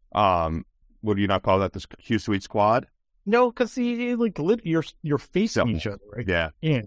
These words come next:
Speaker 2: there's walls and you're facing each other.
Speaker 1: I mean,
Speaker 2: It's great.
Speaker 1: right, so then you're back to the Amer-, the American Airlines sort of twin, except not really. Was it American? Right? There's, like, I don't know, the honeymoon, the honeymoon suites, if you will, the honeymoon pairings.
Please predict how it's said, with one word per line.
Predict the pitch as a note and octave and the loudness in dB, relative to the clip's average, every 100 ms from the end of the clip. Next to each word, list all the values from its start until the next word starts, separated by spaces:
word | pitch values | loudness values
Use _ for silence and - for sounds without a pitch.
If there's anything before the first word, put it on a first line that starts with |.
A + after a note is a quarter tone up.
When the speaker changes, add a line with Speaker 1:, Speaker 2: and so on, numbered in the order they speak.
| - | -2
Speaker 2:
there's | C#3 A#2+ | 0 2
walls | C#3+ D3+ C#3 | 2 4 2
and | C#3 | 0
you're | B2+ | 0
facing | D3 D#3 A#2 | -2 -2 -4
each | G#2 - | -6 -10
other. | - _ - | -20 _ -4
Speaker 1:
I | |
mean, | A2 G#2+ | 0 0
Speaker 2:
It's | - | 4
great. | C#3+ A2+ | 4 4
Speaker 1:
right, | G#2 | -2
so | A#2+ G2 _ - | -6 -6 _ -4
then | A#2+ A#2 | 0 2
you're | A2 | 2
back | A2+ A2 | 2 2
to | A#2 | 0
the | G#2 | 0
Amer-, | G2+ G2+ - | 2 0 0
the | G#2+ | -2
American | G#2 G#2+ G#2+ A2 | 0 0 0 -2
Airlines | G2+ G2+ G2 F#2+ G2 - - | 0 0 -2 -2 -6 -10 -20
sort | - - A2 G#2 | -20 -4 0 2
of | G2+ - | 0 -6
twin, | - G#2 A2 C3 - _ _ _ | -6 -2 -2 -4 -8 _ _ _
except | F#2+ - G2+ | -8 -2 0
not | G2 - | 2 0
really. | G2+ A2+ C3 - _ _ - | 2 0 0 -4 _ _ -10
Was | G#2 | -2
it | |
American? | G2+ A2 B2 B2 | 2 2 2 0
Right? | A#2+ | 0
There's, | A#2 G#2+ | 0 0
like, | F2+ - _ _ - | -2 -6 _ _ -10
I | E2 | -8
don't | C#2 | -8
know, | - | -6
the | G2 | -2
honeymoon, | G2+ G2 F#2+ G2+ | 0 2 0 0
the | A2 | 0
honeymoon | C3 A#2 G#2 | 2 2 0
suites, | F#2+ F#2+ E2+ - - - - | -2 -2 -4 -4 -12 -16 -10
if | F2+ | -6
you | F2+ | -2
will, | E2 | -2
the | F2 | 0
honeymoon | F#2+ F2 E2 E2 - - | 0 0 -2 -4 -8 -4
pairings. | F#2+ D#2+ D2 D2 - | -2 -2 -4 -8 -12